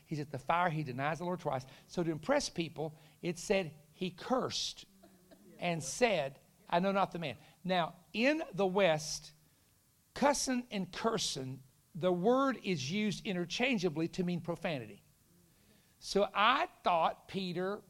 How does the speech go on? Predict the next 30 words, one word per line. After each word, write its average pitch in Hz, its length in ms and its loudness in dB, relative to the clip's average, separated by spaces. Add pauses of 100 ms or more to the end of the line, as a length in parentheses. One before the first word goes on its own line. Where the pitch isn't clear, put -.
(260)
used 180 480 -2
profanity. 196 600 -2
I 170 60 -2
always 240 220 4
thought 349 280 0
this. 127 220 -8
He, 196 100 -4
he 170 140 -6
used 214 260 -2
some 220 120 -2
kind 202 240 -2
of 131 80 -10
bad 185 240 4
profanity, 190 440 -2
but 156 120 -2
I 143 60 2
don't 147 100 -2
know 143 60 -10
what 127 140 -8
it - 20 -10
would 113 100 -8
have 117 60 -10
been. 240 220 2 (420)
But - 180 -6
you 277 60 0
know 339 100 0
what 294 160 -2
I 285 100 -4
found 294 280 -2
out? 294 180 0